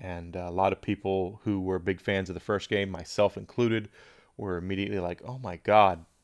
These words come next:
th-, they can't do that. That would be stupid and horrible, and it would ruin the, ruin the, the franchise." And that's what they did.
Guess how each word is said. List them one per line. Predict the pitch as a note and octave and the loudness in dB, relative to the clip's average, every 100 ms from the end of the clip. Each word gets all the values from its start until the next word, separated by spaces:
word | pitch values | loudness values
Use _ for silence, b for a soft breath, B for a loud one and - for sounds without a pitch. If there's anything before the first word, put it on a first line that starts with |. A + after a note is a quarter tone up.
| - | -14
th-, | A2+ - | -14 -10
they | B2+ C3+ | -8 -4
can't | - G#2+ - | 0 0 0
do | F2 | -8
that. | F2 G#2 - | -2 -2 0
That | E3 D3 | -2 -2
would | A#2 | -4
be | G#2+ | -4
stupid | - - F#3+ G3 A#2+ G#2 | -4 -4 -2 0 -2 -4
and | |
horrible, | A#2 D#3 A#3+ G#3+ A2+ F#2+ | -2 2 4 4 4 2
and | B2 | 2
it | |
would | C#3+ A#2+ | -2 -2
ruin | C#3 F3+ F3+ | 0 0 -2
the, | F3+ | -4
ruin | C3+ D#3 F#3+ F3+ | -6 -4 -4 -4
the, | C#3+ _ _ | -10 _ _
the | - D#3+ | -16 -14
franchise." | - - G2 - | -8 -8 -4 -4
And | G2 G2 | -4 -6
that's | F#2+ | -8
what | G2 | -10
they | - | -14
did. | E2+ E2 | -12 -14